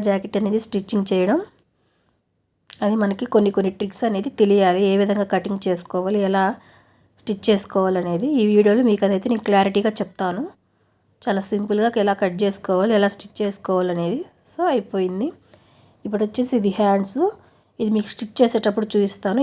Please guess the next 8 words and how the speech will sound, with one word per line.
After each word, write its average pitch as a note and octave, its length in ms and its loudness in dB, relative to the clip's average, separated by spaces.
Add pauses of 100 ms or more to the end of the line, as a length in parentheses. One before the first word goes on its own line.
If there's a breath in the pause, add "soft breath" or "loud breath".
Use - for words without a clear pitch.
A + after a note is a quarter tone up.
(100)
ఎలా G3+ 200 4
తీసుకుంటాను F#3+ 600 -4
అనేది. F3+ 300 -4 (500 soft breath)
So, - 80 -6 (140)
టోటల్గా G#3 400 2
బ్లౌజ్ G3+ 300 4
కటింగ్ F#3+ 300 0
ఇదనమాట. F#3+ 460 -4